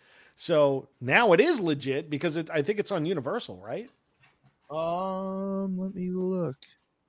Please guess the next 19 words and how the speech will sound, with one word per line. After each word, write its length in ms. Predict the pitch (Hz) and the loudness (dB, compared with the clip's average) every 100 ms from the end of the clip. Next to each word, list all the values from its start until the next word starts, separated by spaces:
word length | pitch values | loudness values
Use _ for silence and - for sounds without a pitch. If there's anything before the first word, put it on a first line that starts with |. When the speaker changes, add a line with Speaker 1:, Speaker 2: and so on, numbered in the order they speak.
| _ _ _ _ _ _ _ _ 139 | _ _ _ _ _ _ _ _ -6
Speaker 2:
It's 100 | - | -2
still, 300 | - 269 311 | 6 6 6
ch-, 200 | - 165 | 0 4
no, 280 | 170 269 | 8 10
it's 120 | 247 - | 8 6
still 260 | - 294 | 4 4
trademarked 680 | - 214 240 294 214 156 - | 4 6 6 6 4 4 6
by 160 | 160 156 | 6 6
Gull. 480 | 135 185 247 98 - _ _ _ _ _ _ - | 6 6 6 4 -4 _ _ _ _ _ _ -16
Speaker 1:
Oh, 80 | 110 | -14
wow. 400 | 82 92 98 85 _ _ _ _ _ _ - | -14 -14 -16 -18 _ _ _ _ _ _ -6
Speaker 2:
It 140 | 139 | 0
is, 360 | 185 214 131 - | 2 2 0 -2
yeah. 300 | 147 180 135 - _ - | 0 2 0 -6 _ -10
Speaker 1:
Well, 220 | 127 165 | -6 -6
Gull 320 | 117 123 151 | -6 -8 -4
is 100 | 143 | -4
back 260 | 113 139 135 | -4 -6 -6
again. 380 | 131 135 117 | -10 -8 -10